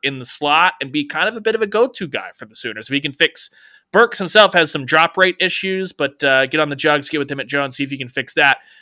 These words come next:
Uh, I, I think he's got a chance to come in and, and maybe be Oklahoma's leading receiver yards-wise, uh, next year.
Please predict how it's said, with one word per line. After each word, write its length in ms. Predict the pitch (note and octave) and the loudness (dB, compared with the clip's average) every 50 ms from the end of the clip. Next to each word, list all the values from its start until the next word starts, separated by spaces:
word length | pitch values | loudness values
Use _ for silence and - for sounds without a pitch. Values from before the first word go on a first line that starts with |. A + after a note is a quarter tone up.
| _ _ _ _ _ _ - | _ _ _ _ _ _ -2
Uh, 540 | B2+ B2+ B2+ B2+ C3 C3+ C3+ C3+ C3+ C3+ - - | 0 2 4 4 4 2 2 2 0 -2 -2 0
I, 260 | C3+ C#3+ B2+ C#3 D#3+ E3 | 0 2 6 6 8 8
I 80 | D#3+ F#3 | 8 6
think 160 | G3 G#3+ F3+ | 4 2 0
he's 140 | F#3+ F#3 E3 | 0 0 4
got 120 | - E3+ | 4 4
a 60 | D#3+ D3+ | 4 4
chance 260 | - - E3+ D#3+ - | 2 -2 -2 -2 -4
to 80 | D3+ | -8
come 220 | C#3+ - D3+ D3+ D#3+ | -4 -4 -4 -2 -2
in 40 | D#3 | -4
and, 140 | D3 C#3+ | -4 -4
and 140 | C3 C3 C3+ | -4 -2 0
maybe 200 | C#3 C#3 C#3+ D#3 | 0 2 2 2
be 140 | D#3 D3+ D3 | 2 2 2
Oklahoma's 460 | D3 C#3+ C#3+ D3 D3 D3 C#3 C3 B2+ | 2 0 -2 -4 -4 -4 -4 -6 -4
leading 400 | C3 C#3 C#3+ D3 D3+ D3 C#3+ C#3 - | 0 2 2 2 2 0 -2 -6 -10
receiver 380 | C3 B2+ - D#3 D3+ C#3+ C#3 C3 | -12 -8 -6 -6 -4 -4 -6 -6
yards-wise, 880 | B2+ B2 C#3 C#3+ E3 F3+ D3+ - C#3+ C3 A#2+ A#2 A2+ A2+ A2 - - - - | -4 -2 0 0 0 -2 -2 -2 -2 0 0 0 0 -2 -4 -6 -10 -6 -6
uh, 180 | A#2 A2+ A2+ A2+ | -4 -4 -2 -4
next 240 | D3 D#3+ - - - | -4 -4 -4 -8 -10
year. 80 | G2+ | -14